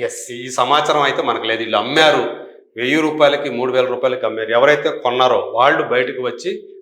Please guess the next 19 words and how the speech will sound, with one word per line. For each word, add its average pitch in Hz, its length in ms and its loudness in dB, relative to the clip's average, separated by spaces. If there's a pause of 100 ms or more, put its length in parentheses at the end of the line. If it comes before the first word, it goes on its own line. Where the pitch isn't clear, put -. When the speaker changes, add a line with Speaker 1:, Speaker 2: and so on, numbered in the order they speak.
(100)
Speaker 2:
బయట 127 320 0
పెట్టాల్సినటువంటి 113 720 0
విషయం. 107 300 -8 (140)
Speaker 1:
ఇప్పటివరకు 143 280 0
Speaker 2:
పైగా 131 120 4
Speaker 1:
ఎవరు 147 100 6
Speaker 2:
వాళ్ళు 139 160 6
ఎవరికి 151 340 2
కూడా 147 340 4
రిఫండ్ 151 300 2
కూడా 151 200 0
చేయలేదు 131 460 2
క్యాన్సిల్ 123 380 0
అయిన 123 160 -2
తర్వాత 113 480 0 (400)
అని 131 200 -2
కూడా 151 280 2
ఇక్కడ 127 200 2
ఉన్నారు. 95 260 -10